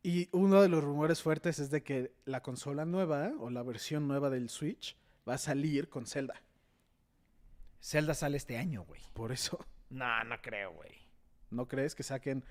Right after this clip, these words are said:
Speaker 1: la versión cuatro K?
Speaker 2: Está muy pronto, ¿no? Porque acaban de sacar el oled, güey.
Speaker 1: Pues no, tiene,
Speaker 2: Yo creo que
Speaker 1: va
Speaker 2: sería
Speaker 1: a
Speaker 2: hasta el
Speaker 1: salir un
Speaker 2: próximo
Speaker 1: año
Speaker 2: año.
Speaker 1: después del oled.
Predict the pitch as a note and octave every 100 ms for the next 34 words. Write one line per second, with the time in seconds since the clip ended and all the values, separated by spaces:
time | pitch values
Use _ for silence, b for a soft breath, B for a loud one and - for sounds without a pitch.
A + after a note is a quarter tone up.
0 | b b b - C#3+ C#3 B2+ A2+ C#3+ C#3+
1 | - B2 C3 - C#3+ D#4 - - - -
2 | - - - - - - _ _ _ _
3 | B B B B - D3 D#3 F#3 A#2 G#2+
4 | D3 G#3+ F3+ G3+ D3 C#3+ E3+ F#3+ - B2+
5 | D3+ D3+ D3 F3 D#3 G2+ - - - -
6 | - - - E3 G3 G#3 B3 - A#3 A#3+
7 | F#3 A#3+ F#3 G3 A3+ A#3 A#3 A#3+ A3+ A3+
8 | A3+ A3+ G#3 - F3+ F#3 F#3+ C#4+ F3